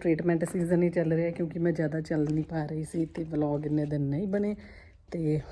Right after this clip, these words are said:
ਹੁਣ ਬੜੇ ਸਾਲਾਂ ਬਾਅਦ ਮੈਂ ਦੀਵਾਲੀ 'ਤੇ ਘਰੇ ਹਾਂ। I guess finally after ten to fifteen years, I guess ਦਸ ਤੋਂ ਪੰਦਰਾਂ ਸਾਲ ਦੇ ਹੋ ਗਏ ਮੈਂ ਦੀਵਾਲੀ ਪਹਿਲੀ ਵਾਰ ਆਪਦੇ ਘਰ ਦੀ ਦੇਖਣੀ ਆ। ਵੈਸੇ almost ਆਪਣੇ ਦੀਵਾਲੀ ਦੀਆਂ ਸਫਾਈਆਂ ਸਟਾਰਟ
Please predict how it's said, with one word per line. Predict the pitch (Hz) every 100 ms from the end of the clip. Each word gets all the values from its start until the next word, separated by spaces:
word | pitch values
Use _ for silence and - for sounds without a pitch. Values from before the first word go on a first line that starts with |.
| -
ਹੁਣ | 190 202 202 -
ਬੜੇ | 165 170 180 -
ਸਾਲਾਂ | 180 175 175 165
ਬਾਅਦ | 160 165 196 190
ਮੈਂ | 180 165
ਦੀਵਾਲੀ | 165 156 151 160
'ਤੇ | 156 156 180
ਘਰੇ | 160 147
ਹਾਂ। | 165 - - - - 170
I | 165 160
guess | 170 - -
finally | 180 185 185 185 190 180
after | - - 190 180 175 - - - - -
ten | 180 190 185
to | 202
fifteen | - 190 - 226
years, | 220 220 214 208
I | 208 196
guess | 214 - -
ਦਸ | 175 -
ਤੋਂ | 170
ਪੰਦਰਾਂ | 175 165 165
ਸਾਲ | 170 160 165
ਦੇ | 165
ਹੋ | 160
ਗਏ | 156 160
ਮੈਂ | 160
ਦੀਵਾਲੀ | 156 156 160 165
ਪਹਿਲੀ | 170 175 180
ਵਾਰ | 175
ਆਪਦੇ | 165 165 165
ਘਰ | 175
ਦੀ | 170 165
ਦੇਖਣੀ | 165 156 180 170
ਆ। | 175 - - - - - - - - - - 196
ਵੈਸੇ | 190 196 185
almost | 170 185 185 202
ਆਪਣੇ | 185 185
ਦੀਵਾਲੀ | 170 170 160 160
ਦੀਆਂ | 170 170
ਸਫਾਈਆਂ | 170 170 160 160 165
ਸਟਾਰਟ | 165 180 160